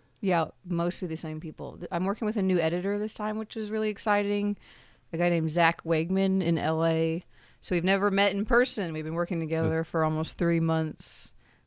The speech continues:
Um, have, like, a phone call a week and email every, uh,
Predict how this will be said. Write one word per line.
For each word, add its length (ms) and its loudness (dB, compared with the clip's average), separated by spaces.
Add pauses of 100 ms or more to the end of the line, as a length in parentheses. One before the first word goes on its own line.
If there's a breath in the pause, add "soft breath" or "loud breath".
Um, 480 0 (400)
have, 120 2
like, 200 -2
a 80 -4
phone 300 -2
call 300 0
a 60 -2
week 320 -4
and 120 -2
email 460 -2
every, 320 -4
uh, 80 -6